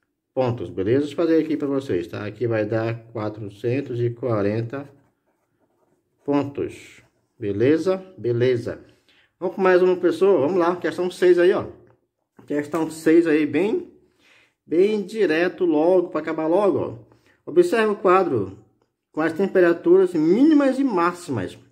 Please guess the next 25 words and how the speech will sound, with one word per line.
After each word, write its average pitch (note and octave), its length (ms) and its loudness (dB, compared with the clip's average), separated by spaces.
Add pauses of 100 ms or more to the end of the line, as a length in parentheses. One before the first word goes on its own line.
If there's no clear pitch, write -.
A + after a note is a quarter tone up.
(160)
registradas C#3 840 0
em D3 160 4
algumas D3+ 380 0
cidades D3 460 -2
no D3 140 0
dia C#3 200 -2
dois E3+ 380 2
de G3+ 60 -10
dezembro. F#3 640 -8 (420)
Que F#3 100 -8
tem E3 140 -2
a C#3 100 4
tabela A#2+ 380 0
aqui, A#2 180 -2
ó, F#3 120 -2
você A#2+ 100 -12
tá A2+ 100 -10
observando G#2+ 560 -6
aí. G#2 320 -4 (680)
A C3 160 -2
cidade, B2+ 800 -2
aqui B2+ 220 -6
são A#2 140 -6
as G2+ 140 -4
cidades C#3 560 -2